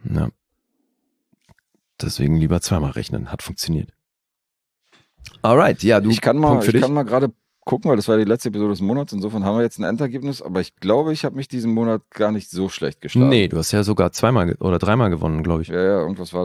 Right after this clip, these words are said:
Speaker 2: das. Ich hab ein paar Punkte gesammelt, aber, also
Speaker 1: Ja.
Speaker 2: gerade beim, bei der Supporter-Episode hätte ich ja auch sogar für mich entscheiden können.
Speaker 1: Ja, stimmt.
Speaker 2: Aber in der regulären sah es ein bisschen schlechter aus.
Speaker 1: Mhm.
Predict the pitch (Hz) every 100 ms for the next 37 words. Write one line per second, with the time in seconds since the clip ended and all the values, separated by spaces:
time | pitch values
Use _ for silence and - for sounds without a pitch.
0 | 78 76 85 87 85 - 90 90 85 92
1 | 85 62 78 80 - 82 87 95 92 92
2 | 87 82 _ _ _ _ _ _ _ _
3 | _ _ _ _ 90 85 87 98 - 107
4 | 107 95 98 95 107 104 - 90 110 113
5 | 104 85 90 92 92 98 107 73 76 78
6 | 98 131 _ _ _ _ - 85 - 104
7 | 95 82 90 85 85 87 95 90 92 90
8 | 90 - 90 87 _ _ _ _ _ _
9 | _ _ _ _ _ _ - 98 90 87
10 | 65 73 - _ _ _ - 85 85 87